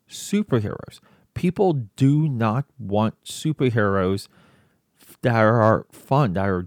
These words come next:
jokes, that are lighthearted. They really don't. Even Deadpool, he cracks jokes, but every situation that Deadpool is in, it's deadly serious.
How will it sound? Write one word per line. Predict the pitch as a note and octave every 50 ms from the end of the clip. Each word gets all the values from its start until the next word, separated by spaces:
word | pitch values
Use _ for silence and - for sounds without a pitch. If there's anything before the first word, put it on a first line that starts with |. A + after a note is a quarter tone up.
| -
jokes, | - - B2+ C#3 - - - - - - -
that | - G2 G2+
are | F#2 F#2
lighthearted. | F#2+ - G2 A2+ B2 C3+ C#3 A2 G2 - - - - - - _ _ _ _ _
They | - G2 G2+
really | F#2+ G#2+ A2 A2+ A2 A#2+ C#3+ D#3+
don't. | E3+ G3 G3+ F#3+ - - _ _ _ _ _ _ _ _ _ _ _ _ _ _ _
Even | - A#2+ C#3+ D3 F#3 F3+
Deadpool, | E3+ F#3+ G3+ F#3 - - B2 - - - _ _ _ _ _ -
he | - - C3
cracks | - - D3 C#3+ E3 - - -
jokes, | - D#3+ D3+ D3+ C3+ B2+ - -
but | - _ - G2+ E2 - - _ -
every | E2 G#2 C3+ F3+
situation | F#3 - - G3 F3+ - G3 F3 D#3+ D3+ C#3+ C3+ - - B2 A#2
that | G#2 F#2+ F#2+
Deadpool | A2 G2+ G#2 G#2 - - A#2+ A2+ A2 G#2
is | G2 F#2 G2+
in, | G2+ G2+ A2+ C#3 D#3+ - - _ _ - - - _ _ _ _ _ _ -
it's | A2+ A2 - - -
deadly | _ - G#2+ G#2 G#2+ G#2 A2+ A#2 A2 G2+
serious. | - - - - G#2 F#2 F2+ D#2 A#1 G1+ - - - - - - -